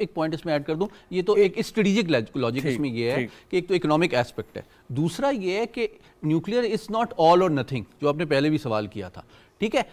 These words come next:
Speaker 1: अब भारत की कोशिश मुसलसल, अ, ब्रास टैक्स, कोल्ड स्टार डॉक्ट्रिन, सर्जिकल स्ट्राइक, इससे प्री-, अ, प्रो-, प्रोएक्टिव, अ, ऑपरेशंस, इन सब में क्या है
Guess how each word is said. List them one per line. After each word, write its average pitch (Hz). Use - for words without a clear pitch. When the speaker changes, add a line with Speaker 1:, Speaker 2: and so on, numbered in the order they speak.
Speaker 1:
अब 185
भारत 147
की 254
कोशिश 214
मुसलसल, 220
अ, 165
ब्रास 139
टैक्स, 247
कोल्ड 185
स्टार 233
डॉक्ट्रिन, 226
सर्जिकल 185
स्ट्राइक, 233
इससे 226
प्री-, 220
अ, 175
प्रो-, 175
प्रोएक्टिव, 208
अ, 160
ऑपरेशंस, 185
इन 208
सब 254
में 262
क्या 254
है 156